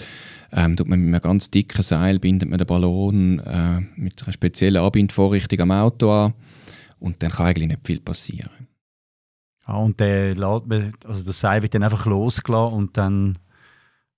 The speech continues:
Speaker 1: Genau,
Speaker 2: geht's
Speaker 1: es
Speaker 2: Rennen los eigentlich.
Speaker 1: hat so einen, eine Vorrichtung, wo man dann einen Hebel zieht und dann, dann löst es einem vom Auto und dann kann man abheben. Ja. Da muss man dann halt schauen, dass man das erst macht, wenn man wirklich schon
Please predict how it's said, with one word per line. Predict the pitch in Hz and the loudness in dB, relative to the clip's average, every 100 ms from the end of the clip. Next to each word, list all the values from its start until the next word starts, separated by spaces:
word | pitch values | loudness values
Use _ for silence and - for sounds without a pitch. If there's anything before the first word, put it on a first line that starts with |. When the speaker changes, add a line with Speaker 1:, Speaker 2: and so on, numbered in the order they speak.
| _ - | _ -2
Speaker 1:
Genau, | 104 98 | 2 4
Speaker 2:
geht's | 95 | 4
Speaker 1:
es | 101 | 0
Speaker 2:
Rennen | 101 98 | 0 -2
los | 92 104 - | -2 -4 -4
eigentlich. | 85 107 | 0 0
Speaker 1:
hat | 90 | 0
so | 110 110 | -2 2
einen, | 98 92 - | 2 2 0
eine | 104 101 | -2 -2
Vorrichtung, | 98 104 110 117 107 - - 101 | 0 2 2 2 2 0 0 2
wo | 98 | 2
man | 98 92 | 2 2
dann | 95 | 2
einen | 92 90 | 2 2
Hebel | 101 107 110 | 2 0 -2
zieht | - 104 104 104 95 | 0 2 2 0 -2
und | 95 - | -2 0
dann, | 92 92 90 104 - | 2 2 0 -2 -6
dann | 87 90 | -6 -2
löst | 90 85 90 - | -2 -2 -4 -4
es | 98 | -2
einem | 92 | 0
vom | 90 82 | 0 -2
Auto | 80 87 - 85 | 0 -2 -4 -6
und | 85 - | -6 -8
dann | 85 | -10
kann | 85 | -8
man | 87 78 | -6 -6
abheben. | 85 80 78 82 | -4 -6 -6 -8
Ja. | 92 | -6
Da | 104 | -2
muss | 107 120 | 2 2
man | |
dann | 113 104 | 2 2
halt | 101 113 | 0 2
schauen, | 123 107 | 2 2
dass | 104 - | -2 -2
man | 98 | 0
das | 95 | 0
erst | 85 104 110 | 2 2 2
macht, | 101 - - | 0 0 -2
wenn | 95 | 0
man | 92 | 0
wirklich | 92 - 92 | -2 -4 -6
schon | - 95 | -2 -2